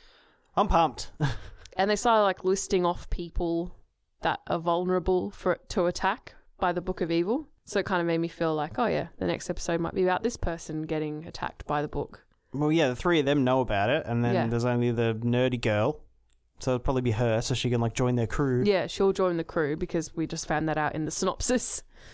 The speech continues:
Speaker 2: So she'll be the next one to be, um, attacked for sure.
Speaker 1: Yeah.
Speaker 2: But, like, what does she want the most and more? Doesn't she wanna be with Todd?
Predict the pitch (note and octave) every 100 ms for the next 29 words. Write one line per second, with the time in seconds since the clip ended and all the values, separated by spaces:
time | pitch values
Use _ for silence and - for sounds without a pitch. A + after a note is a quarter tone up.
0 | - G#3 - A3+ G#3+ F3+ A#2 - E3 E3
1 | E3 D#3 D3 C#3+ D#3 - - - - E3
2 | - - E3 E3 D#3 - - - - B2+
3 | - - _ - A#3+ A#3 A3 A#3+ B3 A#3+
4 | - A3+ G#3+ E3 D#3+ D#3+ D#3+ D3 E3+ F3+
5 | G3+ F3+ F3 F3 E3 - - D3+ G#3+